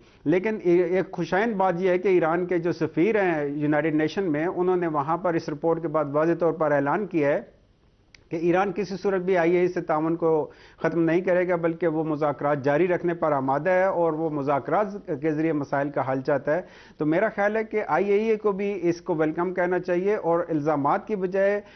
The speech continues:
वो टेबल टॉक करें और जो उनके को किसी किस्म का डाउट है, वो टेबल टॉक्स में आकर उसको डिस्कस करके रिजॉल्व करने की कोशिश करें, तब तो कोई मुस्बत पेशरफ हो सकती है।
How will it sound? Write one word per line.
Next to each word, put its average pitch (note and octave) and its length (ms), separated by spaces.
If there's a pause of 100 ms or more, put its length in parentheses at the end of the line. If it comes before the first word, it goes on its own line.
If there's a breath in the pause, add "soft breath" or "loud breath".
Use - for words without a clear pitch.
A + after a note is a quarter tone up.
(140 loud breath)
वो E3+ 80
टेबल F3+ 320
टॉक F#3+ 640
करें F#3+ 280
और F3+ 240
जो F3+ 180
उनके F3 720
को F3 320
किसी F3 300
किस्म F3 240
का F3 80
डाउट F3 400
है, E3 140
वो G3+ 140
टेबल G3+ 260
टॉक्स A3 400
में G#3+ 120
आकर G3 360
उसको G3 500 (240 loud breath)
डिस्कस A3 420
करके F#3+ 260
रिजॉल्व C#3+ 320
करने C3 280
की C#3 100
कोशिश C3+ 360
करें, C3 260 (360 loud breath)
तब A3 220
तो A#3 80
कोई A#3 140
मुस्बत F#3 360
पेशरफ E3+ 380
हो D3+ 80
सकती C#3+ 360
है। A#2 140